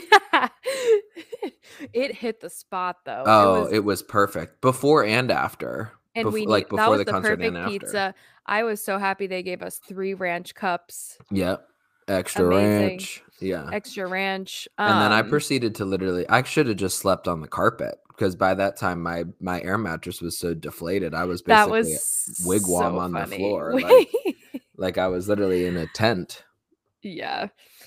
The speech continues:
Speaker 1: Um, anyway, what else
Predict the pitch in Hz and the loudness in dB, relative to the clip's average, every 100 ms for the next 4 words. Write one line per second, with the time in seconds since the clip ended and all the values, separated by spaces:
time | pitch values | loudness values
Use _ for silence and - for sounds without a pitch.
0 | - _ 220 214 208 190 185 180 190 _ | -20 _ 0 2 2 0 -6 -10 -14 _
1 | _ _ _ _ - - _ 214 208 170 | _ _ _ _ -14 -14 _ -2 -2 -2
2 | 95 107 196 - 196 214 214 214 214 - | -2 -2 -4 -8 -6 -4 0 -2 -4 -10
3 | - - | -12 -14